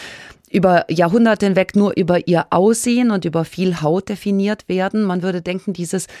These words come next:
Frauenbild passt gar nicht mehr in die Zeit. Viele finden's doof, viele gucken's trotzdem. Wie erklären Sie sich den Erfolg?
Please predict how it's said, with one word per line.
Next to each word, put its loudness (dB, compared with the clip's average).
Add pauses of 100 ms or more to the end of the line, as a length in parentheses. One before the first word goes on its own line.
(160)
Frauenbild -2
passt -8
gar -4
nicht -4
mehr -4
in -4
die -4
Zeit. -2 (220)
Viele 0
finden's -2
doof, -2 (380)
viele 0
gucken's -6
trotzdem. 0 (420)
Wie -2
erklären -2
Sie -8
sich -14
den -4
Erfolg? -8